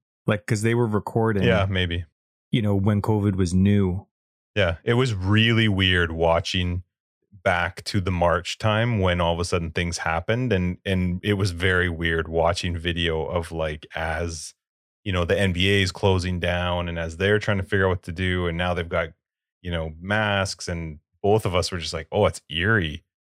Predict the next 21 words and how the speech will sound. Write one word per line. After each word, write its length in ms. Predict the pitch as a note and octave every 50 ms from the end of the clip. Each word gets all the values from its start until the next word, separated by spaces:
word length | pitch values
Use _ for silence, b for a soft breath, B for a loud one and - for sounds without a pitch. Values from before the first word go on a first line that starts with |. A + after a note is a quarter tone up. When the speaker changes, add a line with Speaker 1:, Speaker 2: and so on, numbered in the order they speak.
| _ _ _
Speaker 2:
watching 460 | F2+ F2 F2+ F2+ F2+ - G2 F2 E2+
something 400 | E2+ - E2+ E2+ D2 F2 E2+ E2+
from 220 | E2 - F2+ E2 E2
a 40 |
year 260 | E2 D#2+ D#2+ E2 F2 E2+
ago," 300 | D#2+ D#2 D#2+ D#2 D2+ D2
and 220 | C#2+ D2 D2 D2+ _ _ _ _ _ _ _ _ _ F#2+
re-, 140 | F#2+ F#2 F2 E2+ F#2 F#2 F2+
you 100 | G2 F2
know, 100 | D2+ D2
a 60 | D#2 E2
reminder 400 | F2 E2 E2 D#2+ E2 E2 E2+ D#2+
of 100 | D#2+ D#2+
going, 240 | - - - E2+ E2+
what 160 | F#2 G2 F2 F2+
we 100 | F2+ E2
all 120 | E2 D#2+
went 180 | D#2+ E2+ F2+ F2+
through. 160 | - E2+ D#2+
But 280 | D#2+ E2+ E2 - - _ _ _ _ _ _ _ _ _ -
yeah, 200 | C#3 E3+ D3+